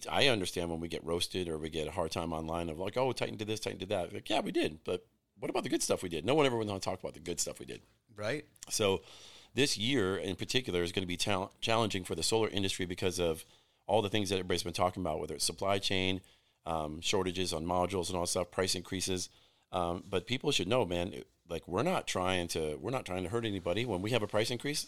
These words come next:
Speaker 1: it's gonna happen because our costs go up. And so when we have changes like that, the people that we have the best relationship with usually take it and they go, "I get it. I understand it. You're
Speaker 2: Yeah.
Speaker 1: not, you're not trying to make more money off me. You're just trying to, like, keep your business going." So,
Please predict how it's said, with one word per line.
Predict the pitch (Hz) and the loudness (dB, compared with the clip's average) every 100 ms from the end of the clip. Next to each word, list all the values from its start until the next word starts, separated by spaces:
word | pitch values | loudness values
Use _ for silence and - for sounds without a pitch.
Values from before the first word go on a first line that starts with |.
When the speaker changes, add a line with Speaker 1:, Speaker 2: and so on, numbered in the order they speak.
| - | -6
Speaker 1:
it's | 92 - | -6 -2
gonna | 104 | 0
happen | 107 143 104 | 0 -2 -4
because | 98 101 92 92 - _ _ | 0 2 2 0 -6 _ _
our | - 113 | 2 4
costs | - 78 - | 4 0 -2
go | 78 | -4
up. | 67 - _ _ _ _ _ | -6 -8 _ _ _ _ _
And | 87 | -2
so | - 95 87 85 - _ _ - | 2 4 4 2 -6 _ _ -6
when | 90 | -2
we | 113 | 2
have | 139 107 92 | 6 6 6
changes | - 107 113 113 | 4 4 2 2
like | 92 85 | 0 2
that, | 90 90 - | 2 2 0
the | 90 | -4
people | 127 143 | -2 2
that | 104 95 - | 4 2 0
we | 92 95 | -2 0
have | 95 | 0
the | 90 | 2
best | 92 - | 0 0
relationship | 87 80 - 85 | -2 -2 -2 -4
with | 82 107 | -6 -4
usually | 113 90 | -4 -4
take | - 98 87 | -2 -2 -2
it | |
and | 87 | -4
they | 82 | -2
go, | 80 80 - - | -2 -2 -6 -10
"I | - | 0
get | 127 | 2
it. | 180 - _ _ _ - | 2 -2 _ _ _ -8
I | 233 | -2
understand | 208 - 135 160 | 0 2 0 0
it. | - _ _ - | -4 _ _ -4
You're | 120 | 0
Speaker 2:
Yeah. | - | 0
Speaker 1:
not, | 113 | 0
you're | 143 | 0
not | - | 0
trying | - 143 | 0 0
to | 95 | 2
make | 113 | 0
more | 69 95 117 | 2 2 2
money | 101 127 107 | 4 2 2
off | 82 - | 0 -2
me. | 117 | -6
You're | 92 | -4
just | 92 | -6
trying | - 95 | -4 -4
to, | 90 | -2
like, | 85 - - | -4 -6 -6
keep | 110 85 | -4 -4
your | |
business | 78 92 85 76 | -6 -4 -6 -6
going." | 78 78 82 | -6 -6 -4
So, | 82 80 | -2 -4